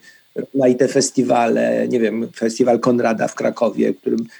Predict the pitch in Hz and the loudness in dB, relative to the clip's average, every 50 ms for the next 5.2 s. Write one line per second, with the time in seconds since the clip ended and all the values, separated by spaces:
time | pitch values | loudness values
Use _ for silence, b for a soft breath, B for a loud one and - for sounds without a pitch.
0 | B B - 117 113 - - 131 123 127 123 110 123 123 120 123 110 123 127 123 | B B -8 -6 -6 -2 0 2 2 4 2 4 4 4 4 4 2 2 0 2
1 | 117 127 120 120 113 113 120 120 113 - 123 123 120 127 127 123 113 113 117 117 | 2 4 4 4 2 2 2 0 0 0 0 0 2 2 2 2 2 0 -2 -4
2 | 120 117 117 110 - - 127 123 123 117 123 117 117 120 110 113 113 113 117 107 | -6 -6 -8 -8 -6 -2 0 0 2 2 2 0 0 0 0 0 2 2 0 0
3 | 107 113 123 139 - - b b b b b b b b b _ - 120 - - | 2 0 0 0 -2 -6 b b b b b b b b b _ -8 -8 -6 0
4 | - 151 151 151 143 135 - - - 113 - - - 139 147 156 160 151 151 147 | 4 6 8 8 8 6 4 -2 -4 -2 -2 0 2 4 4 4 6 6 6 6
5 | 135 131 123 | 6 4 2